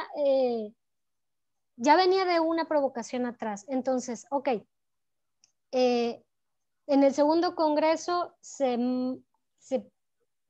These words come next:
se hace esta provocación, en el congre-, en el tercer congreso ya se separa de la muestra y se... Eh, mm, incluso en la muestra misma se dice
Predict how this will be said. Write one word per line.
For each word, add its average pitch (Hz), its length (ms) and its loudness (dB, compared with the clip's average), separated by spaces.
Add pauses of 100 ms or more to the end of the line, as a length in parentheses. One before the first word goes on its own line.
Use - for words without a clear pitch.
(140)
se 262 280 0
hace 311 260 2
esta 311 200 -2
provocación, 233 600 -4
en 254 60 -2
el 254 100 -2
congre-, 262 320 0
en 262 140 -2
el 240 100 -4
tercer 302 380 -2
congreso 320 580 -2 (240)
ya 285 220 4
se 302 100 -2
separa 294 580 2
de 285 100 4
la 233 120 0
muestra 233 640 -6 (340)
y 269 200 0
se... 233 600 -2 (840)
Eh, 226 840 -2 (640)
mm, 269 180 -4 (280)
incluso 339 420 2
en 359 60 2
la 285 100 2
muestra 285 580 4
misma 277 460 0
se 233 180 -8
dice 254 520 -2